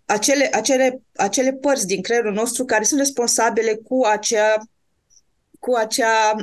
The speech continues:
uh, situație. Uh, chiar mai spune că este un mod de, uh, a găsi soluții într-un mod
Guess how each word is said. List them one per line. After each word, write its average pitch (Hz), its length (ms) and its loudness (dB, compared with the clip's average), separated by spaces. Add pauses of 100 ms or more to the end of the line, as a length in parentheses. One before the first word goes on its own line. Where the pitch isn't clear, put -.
uh, 202 600 0
situație. 196 880 0 (760)
Uh, 196 200 2 (100)
chiar 262 200 0
mai 233 200 0
spune 247 320 0
că 247 120 -2
este 247 240 0
un 214 200 -2
mod 240 420 0
de, 202 540 0 (400)
uh, 175 360 0
a 214 600 0
găsi 202 400 -2
soluții 247 880 -2
într-un 214 360 -4
mod 233 300 0